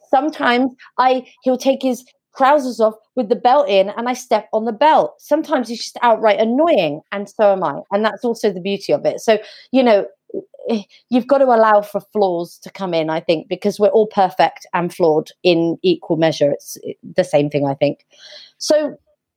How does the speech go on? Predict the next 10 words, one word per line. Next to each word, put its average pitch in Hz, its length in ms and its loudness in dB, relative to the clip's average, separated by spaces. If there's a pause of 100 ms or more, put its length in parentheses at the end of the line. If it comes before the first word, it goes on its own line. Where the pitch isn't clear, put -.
(300)
if 262 160 -4
you 294 140 -2
don't 302 320 0
know 220 640 -2 (420)
what 220 360 0
it 214 180 0
is 233 240 0
that 175 120 0
you're 214 200 0
actually 190 760 -4